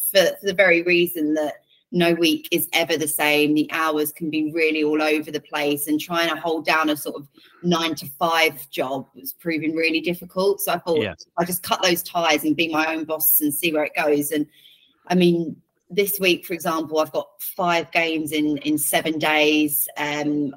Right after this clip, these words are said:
Speaker 1: I've covered Charlton a couple of occasions. I'm doing the England-Netherlands game at Wembley, which I'm
Speaker 2: Oh,
Speaker 1: really
Speaker 2: brilliant.
Speaker 1: excited about, and then doing the Championship game. There's F A Cup coverage going on. So no, no week is ever the same, which I absolutely love. And I think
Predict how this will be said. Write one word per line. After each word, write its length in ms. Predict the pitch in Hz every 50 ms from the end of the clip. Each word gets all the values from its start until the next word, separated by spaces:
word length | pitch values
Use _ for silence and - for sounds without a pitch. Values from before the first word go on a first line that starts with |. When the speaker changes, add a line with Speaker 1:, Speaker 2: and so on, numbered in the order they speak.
| - _
Speaker 1:
I've 200 | - 147 139 -
covered 560 | - - 165 151 147 156 151 147 143 143 - - - _
Charlton 720 | - - - 175 165 165 160 - - 170 160 160 156 151
a 100 | 151 147
couple 240 | - - 175 - 160
of 60 | 135
occasions. 800 | - - - 165 160 160 156 151 151 160 156 156 151 151 156 147
I'm 100 | 156 151
doing 220 | 151 165 156 156 156
the 80 | 151
England-Netherlands 800 | 147 - 170 170 156 156 156 156 160 160 160 160 156 156 156 147
game 240 | - 165 156 156 151
at 120 | 143 - -
Wembley, 760 | 170 165 170 165 160 160 160 165 156 156 160 160 156 156 - - - - - _ _
which 120 | 160 156
I'm 120 | 165 160 165
Speaker 2:
Oh, 20 |
Speaker 1:
really 260 | 165 165 160 156 160
Speaker 2:
brilliant. 120 | 147 - - _ - 156
Speaker 1:
excited 260 | 160 151 - 160 156
about, 400 | - 156 151 151 151 151 147 -
and 80 | 151 160
then 140 | 156 156 147
doing 160 | 165 165 151
the 80 | 151 156
Championship 640 | - - 175 151 - - 175 156 - - 151 - -
game. 300 | 170 160 160 156 160 156
There's 160 | 151 147 143 -
F 120 | 151 147 -
A 120 | 156 151
Cup 400 | 147 - - - 175 - - - -
coverage 380 | 170 165 - - 170 175 -
going 340 | - 170 165 165 165 165 165
on. 400 | 160 165 165 165 160 160 165 170 - _ _ _ _ _
So 180 | _ - - 220 202 214
no, 240 | 220 233 247 254 262
no 520 | 254 240 226 - 233 240 247 240 233 226
week 560 | 202 185 180 226 233 202 170 120 - _ - -
is 180 | 170 151 - -
ever 200 | 185 170 - 170
the 100 | 151 156
same, 320 | 147 - 185 156 151 147 147
which 160 | 143 - -
I 100 | 160 160
absolutely 600 | 160 156 - - - 151 156 151 139 - 147 156
love. 280 | 160 151 143 139 139 143
And 100 | 143 147
I 80 | 151
think 300 | 151 - 175 156 - -